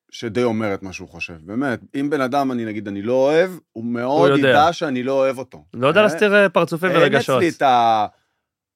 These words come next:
Speaker 1: את ה-, "בוא נהיה חברים, אחי", לא, אני לא, אני לא אוהב אותך, אל תהיה חבר שלי, אחי, אל תדבר איתי, אל תפנה אליי.
Speaker 2: ככה
Speaker 1: כאילו.
Speaker 2: אני גם, אבל זה לא טוב, אחי, זה לא מקדם אותי.
Speaker 1: לא יודע,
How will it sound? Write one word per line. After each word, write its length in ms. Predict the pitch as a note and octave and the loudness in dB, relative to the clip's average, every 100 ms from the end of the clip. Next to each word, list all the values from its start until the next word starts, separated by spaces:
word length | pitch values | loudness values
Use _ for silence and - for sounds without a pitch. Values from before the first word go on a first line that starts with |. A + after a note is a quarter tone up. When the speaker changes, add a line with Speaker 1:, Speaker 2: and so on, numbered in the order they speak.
| _ C3 | _ -10
Speaker 1:
את 120 | C3 | -6
ה-, 40 | |
"בוא 140 | A#2+ D3+ | -2 0
נהיה 160 | D#3 | 0
חברים, 340 | D3 C3+ C3+ C#3+ | -2 -2 -2 -4
אחי", 160 | D3 | -4
לא, 140 | C#3 C#3 | -6 -6
אני 140 | A2+ | -6
לא, 60 | C3 | -6
אני 140 | C3+ D3+ | -6 -2
לא 40 | |
אוהב 160 | F3 B2+ | 0 -2
אותך, 200 | - A#2+ | -6 -6
אל 60 | D3 | -6
תהיה 140 | - | -8
חבר 260 | - A#2 G2+ | -10 -8 -10
שלי, 180 | G2+ G2 | -12 -20
אחי, 160 | A2+ | -18
אל 140 | A2+ B2+ | -16 -14
תדבר 260 | C#3+ C3+ | -8 -6
איתי, 200 | A2+ A2+ | -6 -8
אל 80 | A2+ | -10
תפנה 300 | B2 D3 D3 | -12 -12 -10
אליי. 220 | G2 C#2 _ _ | -10 -14 _ _
Speaker 2:
ככה 160 | - G2 | -14 -10
Speaker 1:
כאילו. 160 | C#3 C#3 | -8 -6
Speaker 2:
אני 140 | C#3 | -6
גם, 140 | C#3 | -6
אבל 180 | B2 A2 | -8 -8
זה 120 | G#2+ | -8
לא 100 | C#3 | -8
טוב, 240 | E3+ F#3+ C3+ | -8 -8 -10
אחי, 220 | - C#3 A2+ - | -12 -16 -16 -8
זה 80 | B2+ | -8
לא 80 | |
מקדם 300 | D3+ F3 C3+ | -6 -8 -8
אותי. 120 | G2+ C4 | -4 0
Speaker 1:
לא 120 | F4+ | 0
יודע, 240 | F4 F4 | 0 -2